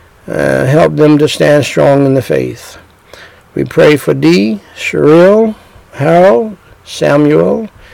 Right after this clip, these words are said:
and Fumi. We commit these souls into your hands. Let your will be done in their lives. In Jesus Christ's name I pray and for his sake.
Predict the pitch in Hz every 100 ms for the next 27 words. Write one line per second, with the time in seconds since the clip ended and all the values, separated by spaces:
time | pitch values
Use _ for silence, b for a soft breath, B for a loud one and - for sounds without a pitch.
0 | b b b - 151 147 147 - - 143
1 | 131 - - _ _ b b b b 143
2 | 127 135 151 147 147 - 170 165 143 156
3 | 147 165 165 156 175 175 185 190 - 156
4 | 160 160 151 151 156 156 151 147 78 78
5 | 156 78 80 73 65 64 120 120 117 -
6 | - b b b b b 135 139 131 175
7 | 139 139 - 151 127 120 143 139 139 151
8 | 165 165 170 180 82 - 82 95 - 76
9 | - - -